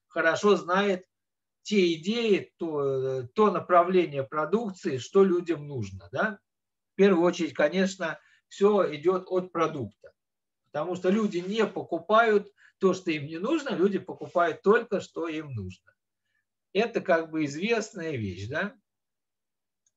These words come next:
Всё, что нам не нужно, это нам дорого,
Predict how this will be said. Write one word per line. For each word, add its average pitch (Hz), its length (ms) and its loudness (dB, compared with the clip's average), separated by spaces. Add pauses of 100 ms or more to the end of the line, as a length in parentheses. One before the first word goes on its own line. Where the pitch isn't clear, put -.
(840)
Всё, 226 220 2
что 196 160 2
нам 185 240 2
не 220 120 0
нужно, 285 600 -2 (640)
это 220 300 0
нам 165 260 2
дорого, 226 720 2